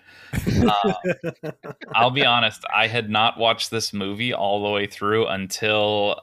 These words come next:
Speaker 1: about an hour ago. Uh, <laughs>
Speaker 2: Oh,
Speaker 1: I came home
Speaker 2: really?
Speaker 1: from, I'd seen clips of it, and it was, a-, and this held true when I was watching the full thing.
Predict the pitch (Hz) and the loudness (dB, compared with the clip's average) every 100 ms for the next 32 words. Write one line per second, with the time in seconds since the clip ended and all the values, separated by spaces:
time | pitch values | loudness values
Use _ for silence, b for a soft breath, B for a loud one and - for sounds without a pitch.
0 | - 98 98 95 92 95 92 90 90 85 | -4 2 2 2 0 0 0 -2 -4 -6
1 | 82 - - 92 95 92 135 90 87 127 | -6 -10 -4 2 4 4 4 4 0 -2
2 | - - - 151 123 185 233 147 143 107 | -6 -6 0 0 6 8 8 6 2 -2
3 | 110 B B B B 131 131 180 160 135 | -6 B B B B -2 0 0 0 0
4 | 123 120 - 139 147 147 - 120 113 113 | 2 2 2 2 4 2 0 2 2 2
5 | 110 107 107 _ _ _ _ _ _ _ | 0 -2 -6 _ _ _ _ _ _ _
6 | 127 135 127 110 - - 80 98 - 123 | -2 0 0 -2 -10 -10 -4 -4 -4 -2
7 | 120 127 - 160 139 - 151 139 117 107 | 0 0 2 0 0 0 0 2 2 2
8 | 107 117 110 113 117 107 98 113 107 101 | 0 2 2 2 -2 -2 -2 -2 -2 -2
9 | 110 104 92 | -2 -2 -4